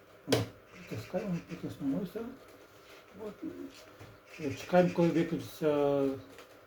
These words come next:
кнопка ця червона. Ну, що ще можу сказати? Дуже класна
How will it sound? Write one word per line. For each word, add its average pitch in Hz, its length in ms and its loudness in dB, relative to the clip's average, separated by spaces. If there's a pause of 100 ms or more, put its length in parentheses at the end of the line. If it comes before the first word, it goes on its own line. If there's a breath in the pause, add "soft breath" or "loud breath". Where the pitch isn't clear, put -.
(120)
кнопка - 400 0 (120)
ця 143 140 -6 (1300)
червона. 123 440 -2 (1160)
Ну, 196 280 -2
що 160 120 2
ще 139 120 -2
можу 127 240 -2
сказати? 131 540 -6 (140)
Дуже 143 600 2 (140)
класна 127 580 -2